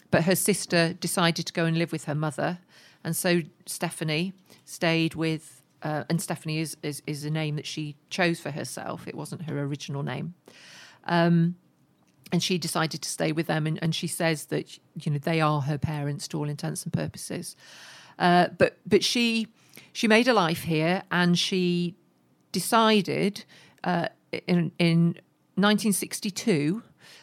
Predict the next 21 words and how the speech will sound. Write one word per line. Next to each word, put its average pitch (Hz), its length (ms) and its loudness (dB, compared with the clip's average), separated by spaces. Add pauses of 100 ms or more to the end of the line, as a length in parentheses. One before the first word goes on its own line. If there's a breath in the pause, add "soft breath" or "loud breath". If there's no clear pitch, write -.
(140 loud breath)
um, 165 500 2
she - 140 -6
got 208 160 2
a 220 40 -4
job 170 360 2
at, - 120 -6
working 180 340 2
at - 60 -6
the 175 60 -6
post 170 340 2
office - 520 -8 (420 loud breath)
and, 165 500 4 (100)
uh, 156 460 -2 (580)
got - 180 6
interested 208 420 2
in 190 140 4
computers 180 600 -2
and 170 100 -4
computing 170 600 -2
and 160 100 2
systems, 170 840 -2